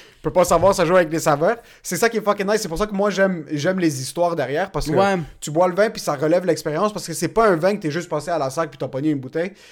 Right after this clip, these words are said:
Speaker 1: C'est des vins, bro, de un, qui sont pas, je veux pas dire pas cheap, comme, tu mettrais deux bouteilles à côté.
Speaker 2: Ouais.
Speaker 1: C'est pas quelque chose que tu regardes souvent, une bouteille de vin nature, tu vas pas la regarder, tu vas être comme, « Ok, ça, c'est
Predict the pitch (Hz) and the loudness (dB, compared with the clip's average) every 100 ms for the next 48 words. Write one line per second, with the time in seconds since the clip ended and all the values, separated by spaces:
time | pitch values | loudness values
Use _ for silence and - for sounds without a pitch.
0 | - - 175 156 151 202 220 196 208 147 | -14 -6 0 2 2 2 2 4 4 2
1 | 160 185 139 139 113 175 - - 143 _ | 0 -4 -6 -8 -4 -6 -6 -20 -20 _
2 | 131 127 131 160 180 - 131 - 185 143 | -10 -6 -4 -4 -6 -8 -10 -10 -8 -8
3 | 113 _ _ _ _ _ _ _ - - | -8 _ _ _ _ _ _ _ -6 0
4 | 170 165 220 165 196 175 170 202 156 135 | 0 4 4 4 2 2 2 2 2 -4
5 | 147 175 220 - 147 147 156 220 202 - | -4 -6 -6 -8 -4 -2 0 0 0 -2
6 | 226 - - 139 175 - 160 190 156 135 | -4 -4 -8 -4 -4 -4 -4 -2 -4 -6
7 | 180 147 131 123 175 160 151 160 139 127 | -6 -4 -4 -6 -8 -8 -4 -4 -4 -4
8 | 156 156 117 - 113 117 117 135 135 135 | -6 -6 -10 -8 -12 -12 -10 -10 -10 -12
9 | 120 107 104 | -10 -10 -12